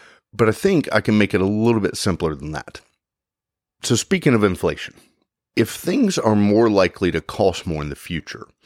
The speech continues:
and if folks typically can't afford to save dollar for dollar what they will need in the future, then it is more likely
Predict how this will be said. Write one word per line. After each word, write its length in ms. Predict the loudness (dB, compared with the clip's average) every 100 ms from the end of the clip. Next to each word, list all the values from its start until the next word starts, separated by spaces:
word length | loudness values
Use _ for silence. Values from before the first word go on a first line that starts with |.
| -20 -20 _ -4
and 100 | 0
if 80 | 0
folks 360 | 0 -2 -2 -2
typically 500 | 0 0 0 0 0
can't 380 | -2 -2 0 -2
afford 600 | -10 -4 0 2 2 -2
to 100 | -4
save 500 | -2 2 0 -2 0
dollar 300 | 2 4 2
for 160 | -2
dollar 360 | -2 0 0 0
what 260 | 0 0 2
they 100 | 0
will 200 | -2 -4
need 500 | 0 0 0 -4 -14 _ _
in 100 | -6
the 80 | -6
future, 440 | -8 -10 -12 -20 _ -20 -20 -20 _ _
then 260 | 0 0 2
it 140 | 2
is 200 | 2 2 -2 0
more 340 | 2 2 2
likely 640 | 2 2 0 -6 -14 -14